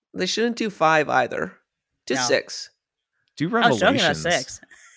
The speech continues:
Speaker 3: Do, do, like, a full, like, remake of the Revelations games, because those are the ones that I hear from the Resident Evil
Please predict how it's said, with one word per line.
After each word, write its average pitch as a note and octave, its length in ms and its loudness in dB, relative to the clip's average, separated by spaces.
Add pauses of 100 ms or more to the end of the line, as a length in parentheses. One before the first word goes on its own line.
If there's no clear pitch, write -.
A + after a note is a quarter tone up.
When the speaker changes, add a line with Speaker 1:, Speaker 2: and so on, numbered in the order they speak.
(120)
Speaker 3:
Do, C3 200 0
do, C#3+ 140 0
like, F3+ 160 0
a D3+ 60 2
full, B2 400 -2
like, G#2+ 240 -2
remake G2+ 480 -2
of F2 400 -4
the F2+ 80 -4
Revelations E2 680 -4
games, E2+ 380 -4
because F#2 360 -6
those G2+ 220 -2
are G2+ 40 -2
the G2 100 -4
ones F2+ 360 -2
that F2+ 120 -2
I F2+ 80 0
hear F2 240 -2
from G2 140 -4
the E2 80 -4
Resident F2+ 340 -2
Evil F2+ 480 -6